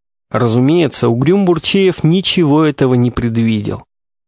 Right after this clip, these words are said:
Но, взглянув на громадную массу вод, он до того просветлел, что даже получил дар слова и стал хвастаться. «Така да видят люди»,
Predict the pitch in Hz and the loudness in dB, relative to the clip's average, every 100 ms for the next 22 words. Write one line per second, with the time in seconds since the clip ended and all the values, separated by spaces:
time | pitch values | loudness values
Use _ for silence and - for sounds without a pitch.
0 | _ _ 131 131 120 117 135 147 147 - | _ _ 0 2 2 0 2 2 2 0
1 | 123 117 123 123 127 120 120 120 123 120 | -2 0 2 2 2 2 2 2 2 0
2 | - 131 123 151 180 - _ _ 135 123 | -2 0 2 0 0 -6 _ _ 0 2
3 | 117 123 - 117 175 202 123 123 - 120 | 2 0 0 0 0 0 -4 -2 -4 -6
4 | - 117 113 110 - _ _ - - 139 | -4 -2 -2 -4 -8 _ _ -14 -2 2
5 | 131 117 123 135 131 135 - 135 117 120 | 2 2 0 0 0 0 0 0 2 2
6 | 113 - 143 170 170 120 107 - 113 - | 0 -2 0 2 2 0 -2 -6 -4 0
7 | 131 - - - 123 123 - - 110 - | -2 -2 -8 -4 0 0 0 -4 -6 -4
8 | 113 - - _ _ _ _ _ - 175 | -4 -6 -14 _ _ _ _ _ 0 0
9 | 202 - 185 170 143 139 131 202 208 135 | 0 0 0 0 0 0 0 -2 -2 -2
10 | - 117 123 113 113 107 101 | -2 -2 -2 -2 -2 -2 -4